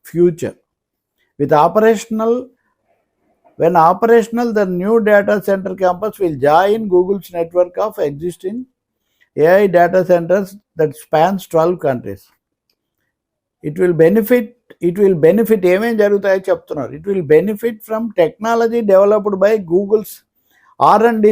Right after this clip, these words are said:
centers in Bangalore, Hyderabad and Pune, including design and development of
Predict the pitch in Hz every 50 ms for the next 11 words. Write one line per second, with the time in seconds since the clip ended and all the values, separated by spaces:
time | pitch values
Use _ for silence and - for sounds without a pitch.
0 | 208 - 202 190 185 190 202 214 226 202 214 214 190 151 131 139 147 160 175 185
1 | 190 196 202 208 220 226 185 175 156 160 165 180 180 180 180 190 196 202 180 180
2 | 170 170 160 _ _ 170 175 175 175 175 185 180 165 160 165 185 208 202 208 202
3 | 202 202 220 254 262 262 _ _ _ _ _ _ _ _ _ _ - 143 165 170
4 | 160 170 196 208 220 214 214 214 196 165 160 160 175 180 180 190 185 190 190 180
5 | 190 226 220